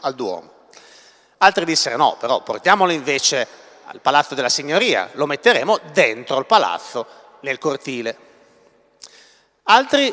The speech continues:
mi sembra Antonio da, da Sangallo, disse: "No,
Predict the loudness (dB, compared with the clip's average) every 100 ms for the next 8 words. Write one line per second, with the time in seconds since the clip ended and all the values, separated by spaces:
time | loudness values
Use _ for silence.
0 | -4 -8 -2 0 0 0 0 2 2 2
1 | 2 0 -2 2 4 4 0 0 -2 0
2 | 0 2 4 2 -2